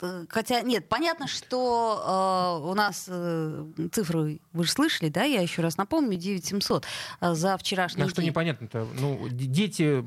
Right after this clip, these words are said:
Speaker 2: попадают в вот эту зону с, как бы, с-, серьёзного опасения, э, поскольку даже, э, врачи говорят, увеличилась там, что ли, на,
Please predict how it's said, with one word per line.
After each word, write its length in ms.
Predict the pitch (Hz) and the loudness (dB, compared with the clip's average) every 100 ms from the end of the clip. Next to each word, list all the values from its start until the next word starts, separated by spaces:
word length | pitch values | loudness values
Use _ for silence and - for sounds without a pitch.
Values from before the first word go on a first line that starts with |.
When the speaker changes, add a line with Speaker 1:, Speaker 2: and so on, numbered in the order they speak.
| 131 | -2
Speaker 2:
попадают 580 | 147 160 147 165 135 117 | -2 0 2 2 2 0
в 440 | 120 120 127 127 123 | -4 0 2 2 2
вот 160 | 135 | -2
эту 160 | 131 127 | 0 2
зону 500 | 139 160 131 131 127 | 4 4 4 0 -4
с, 220 | - - 127 117 117 | -8 -2 0 2 0
как 140 | - 113 | -2 -2
бы, 140 | 117 | 0
с-, 420 | 113 - - - 139 | -2 -6 -8 -2 0
серьёзного 600 | 165 151 170 131 131 131 | 4 4 4 4 2 2
опасения, 720 | 139 139 - 220 185 127 113 - - - | 0 -4 0 2 4 2 0 -10 -20 -12
э, 220 | - 135 120 | -2 0 2
поскольку 440 | 139 - 151 139 | -2 0 -2 -2
даже, 340 | 131 147 131 139 | 0 0 2 2
э, 1000 | 135 131 123 123 123 123 127 123 120 120 | 2 2 2 0 -2 -4 -4 -4 -4 0
врачи 280 | 123 151 254 | 2 2 0
говорят, 360 | 208 185 143 123 | 0 2 2 0
увеличилась 420 | 131 123 131 123 | 0 0 0 -2
там, 140 | 117 | -2
что 140 | 110 123 | -2 0
ли, 120 | 120 | 2
на, 340 | 120 117 117 | 4 4 2